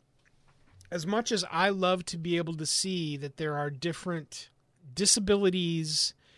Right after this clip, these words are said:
and different people personalities and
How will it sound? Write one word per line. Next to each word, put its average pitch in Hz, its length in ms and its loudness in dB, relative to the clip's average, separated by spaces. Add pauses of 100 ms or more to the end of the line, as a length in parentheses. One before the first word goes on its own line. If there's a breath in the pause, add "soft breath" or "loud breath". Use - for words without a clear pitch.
(160 soft breath)
and 165 140 -4
different 151 380 -6
people 214 360 -2
personalities 151 1200 0 (500 soft breath)
and 139 640 -8